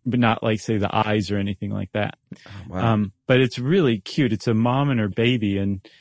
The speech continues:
Speaker 1: you know, they're, they're being watched probably more than other giraffes. So the mom's kinda like, "You stay here behind the bushes, okay? Um, I'm gonna handle the photographs."
Speaker 2: <laughs>
Speaker 1: But it's just cute to watch 'em. Like, I, I love watching giraffes at all times.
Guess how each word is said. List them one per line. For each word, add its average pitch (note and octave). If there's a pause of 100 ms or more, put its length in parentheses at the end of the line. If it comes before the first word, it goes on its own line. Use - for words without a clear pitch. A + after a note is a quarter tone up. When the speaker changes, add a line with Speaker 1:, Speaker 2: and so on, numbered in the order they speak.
(240)
Speaker 1:
you B2
know, G#2
they're, A#2
they're A#2
being G#2+
watched A2
probably A2
more A2
than A2
other A#2+
giraffes. G#2+
So B2
the A2+
mom's A2
kinda G#2+
like, G2+
"You A#2+
stay -
here G#2+
behind G#2
the G2
bushes, G2+
okay? A#2+ (500)
Um, G#2
I'm A2+
gonna G#2+
handle G2+ (420)
the A2
photographs." -
Speaker 2:
<laughs> - (580)
Speaker 1:
But D3+
it's D#3
just D#3+
cute F#3+
to C#3
watch B2+
'em. A2+
Like, D#3
I, F#3+
I E3+
love C#3
watching G#2
giraffes G#2
at G#2
all G2+
times. G#2